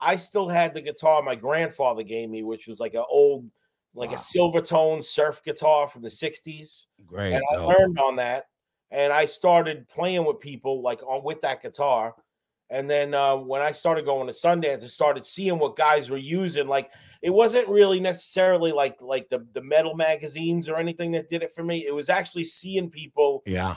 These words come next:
Speaker 1: in action, like, what they were doing. And then, like, um, bi-, big, big impact on me was, uh, seeing Leeway at Sundance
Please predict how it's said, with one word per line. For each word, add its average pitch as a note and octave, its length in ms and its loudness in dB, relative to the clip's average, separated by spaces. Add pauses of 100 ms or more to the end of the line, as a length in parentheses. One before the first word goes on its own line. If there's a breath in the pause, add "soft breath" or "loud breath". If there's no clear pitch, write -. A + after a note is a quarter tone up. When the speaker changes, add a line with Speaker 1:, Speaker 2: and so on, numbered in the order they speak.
(100)
Speaker 1:
in F4+ 160 -2
action, D3 500 0
like, B2+ 300 -6
what D3+ 180 2
they D3+ 120 -2
were C3+ 100 0
doing. B2 460 -4
And C#3 140 -8
then, D#3 160 -4
like, D#3 300 0 (800)
um, C#3+ 500 2 (1300)
bi-, E3+ 160 0
big, D3 480 2
big F#3+ 220 6
impact D#3+ 500 2
on C#3+ 220 2
me C#3 120 -4
was, B2+ 320 -4
uh, B2 420 2
seeing D3+ 420 -2
Leeway D#3+ 400 4
at A2+ 100 -6
Sundance A2 800 -8